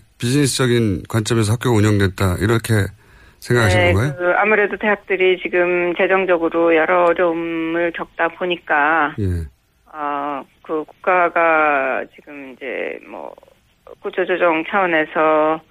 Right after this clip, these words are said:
Speaker 2: 어, 내세우는 여러 가지, 그, 뭐 프로그램이나 프로젝트 이런 것들에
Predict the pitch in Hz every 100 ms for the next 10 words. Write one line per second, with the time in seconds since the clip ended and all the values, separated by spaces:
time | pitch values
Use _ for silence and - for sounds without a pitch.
0 | _ - _ - 147 143 165 175 185 160
1 | 160 160 165 170 165 160 151 147 139 131
2 | 101 101 143 - _ _ - - 98 -
3 | - - _ _ _ _ _ _ _ _
4 | _ 170 156 151 147 151 - - 208 196
5 | 175 165 156 165 - 214 202 175 - -
6 | 175 180 175 170 - - 156